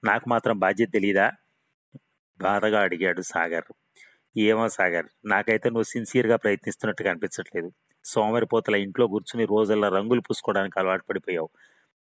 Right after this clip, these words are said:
నీలాంటి బాధ్యత లేని వాడిని పెళ్లి చేసుకుని తప్పు చేశాననిపిస్తోంది. ముందు ఉద్యోగం సంపాదించి అప్పుడు మాట్లాడు," విసురుగా అనేసి లోపలికి వెళ్ళిపోయింది దివ్య.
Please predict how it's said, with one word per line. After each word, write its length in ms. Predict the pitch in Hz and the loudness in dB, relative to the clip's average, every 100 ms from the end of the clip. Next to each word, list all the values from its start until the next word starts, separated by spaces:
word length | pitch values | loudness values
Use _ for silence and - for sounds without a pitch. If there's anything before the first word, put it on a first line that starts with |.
| - | -4
నీలాంటి 400 | 110 120 113 107 | 0 2 2 0
బాధ్యత 480 | 85 98 104 143 135 | 0 0 4 2 4
లేని 200 | 131 123 | 2 2
వాడిని 200 | 110 107 | -2 -2
పెళ్లి 240 | 113 107 | 0 0
చేసుకుని 360 | 104 98 - 107 | 0 -2 -4 -4
తప్పు 260 | 92 - 107 | -4 -4 -2
చేశాననిపిస్తోంది. 880 | 107 104 92 87 90 - 92 78 85 _ _ _ 117 | -2 -2 -4 -6 -10 -6 -6 -6 -12 _ _ _ -6
ముందు 260 | 110 120 | -2 0
ఉద్యోగం 460 | 120 95 113 117 110 | 0 2 2 4 2
సంపాదించి 560 | 98 95 104 98 95 - | -2 0 0 0 -4 -6
అప్పుడు 240 | - 104 | -4 -2
మాట్లాడు," 460 | 92 95 104 80 76 _ _ _ _ _ _ _ - | 0 0 -2 -2 -8 _ _ _ _ _ _ _ -6
విసురుగా 420 | 104 - 110 107 | -2 0 2 2
అనేసి 340 | 90 98 - 107 | 2 -2 -2 0
లోపలికి 420 | 92 92 95 101 | 2 0 -2 -2
వెళ్ళిపోయింది 500 | 92 - 92 82 95 | -2 -2 -6 -4 -6
దివ్య. 320 | 87 87 | -6 -6